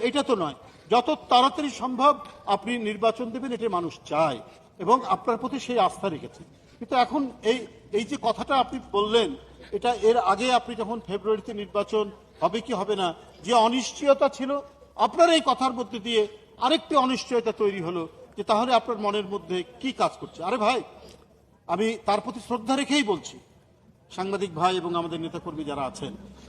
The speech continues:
জর্জ ওয়াশিংটনকে আজীবন প্রেসিডেন্ট হওয়ার জন্য তার লোকেরা বলেছিলেন এবং স-, না হলে সম্রাট হওয়ার জন্য বলেছিলেন। কিন্তু গণতন্ত্রের প্রতি তার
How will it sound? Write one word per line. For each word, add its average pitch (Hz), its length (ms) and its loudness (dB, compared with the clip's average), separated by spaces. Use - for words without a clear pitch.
জর্জ 262 320 6
ওয়াশিংটনকে 277 840 4
আজীবন 269 400 6
প্রেসিডেন্ট 262 400 -4
হওয়ার 226 320 2
জন্য 233 260 -2
তার 220 280 2
লোকেরা 202 240 0
বলেছিলেন 170 480 -10
এবং 262 200 2
স-, - 140 -6
না 196 160 4
হলে 269 160 4
সম্রাট 285 380 8
হওয়ার 285 260 6
জন্য 233 220 -4
বলেছিলেন। 156 460 -8
কিন্তু 233 180 -6
গণতন্ত্রের 285 680 6
প্রতি 277 300 0
তার 226 180 10